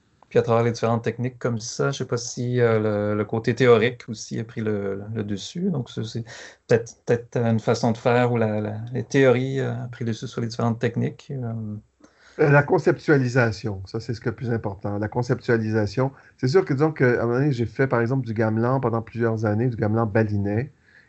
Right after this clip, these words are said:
Speaker 2: Et là, j'ai appris vraiment des techniques. Et c'est sûr qu'être dans une, euh, apprendre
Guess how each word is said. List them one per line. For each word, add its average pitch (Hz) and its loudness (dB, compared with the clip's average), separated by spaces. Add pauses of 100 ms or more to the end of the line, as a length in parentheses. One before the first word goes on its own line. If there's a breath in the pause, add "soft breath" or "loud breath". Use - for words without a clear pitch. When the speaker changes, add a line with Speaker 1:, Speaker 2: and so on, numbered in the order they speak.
Speaker 2:
Et 110 2
là, 131 6
j'ai 123 6
appris 117 0
vraiment 113 2
des 113 0
techniques. 120 -2
Et - -2
c'est 107 -2
sûr 156 0
qu'être 131 2
dans 107 0
une, 104 0 (180)
euh, 98 -2 (640 loud breath)
apprendre 135 2